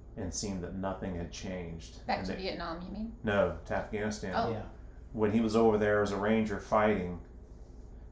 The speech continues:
Speaker 1: with his friends dying, then he went back as a civilian and nothing had changed, and that
Speaker 2: Mm.
Speaker 1: affected him more
Speaker 2: So it
Speaker 1: than
Speaker 2: was all for
Speaker 1: anything.
Speaker 2: nothing.
Speaker 1: Yeah,
Speaker 3: Yeah.
Speaker 1: that's what he feels.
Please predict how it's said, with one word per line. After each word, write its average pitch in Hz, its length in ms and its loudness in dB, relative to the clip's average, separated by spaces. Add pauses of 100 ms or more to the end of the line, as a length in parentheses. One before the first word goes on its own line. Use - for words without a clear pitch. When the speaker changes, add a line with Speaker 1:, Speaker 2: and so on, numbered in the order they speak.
(100)
Speaker 1:
with 98 160 -4
his - 120 -6
friends 113 360 0
dying, 87 420 -2 (1200)
then 107 140 4
he 107 80 6
went 98 240 -2
back 101 440 4 (500)
as 98 120 -8
a 92 60 -8
civilian 98 680 0 (180)
and 92 180 -6
nothing 92 300 -4
had 90 120 -6
changed, 95 720 -8
and 104 140 -4
that 98 140 2
Speaker 2:
Mm. - 40 0
Speaker 1:
affected 98 380 -4
him 92 100 -4 (120)
more 92 180 -2
Speaker 2:
So - 0 -
it - 20 -8
Speaker 1:
than - 140 -4
Speaker 2:
was 185 100 -4
all 175 140 0
for 175 100 -4
Speaker 1:
anything. 170 220 -4
Speaker 2:
nothing. 165 320 -10 (120)
Speaker 1:
Yeah, 82 220 -8 (100)
Speaker 3:
Yeah. 95 100 -10
Speaker 1:
that's - 160 -10
what 92 120 -6
he 90 60 -10
feels. 87 480 -12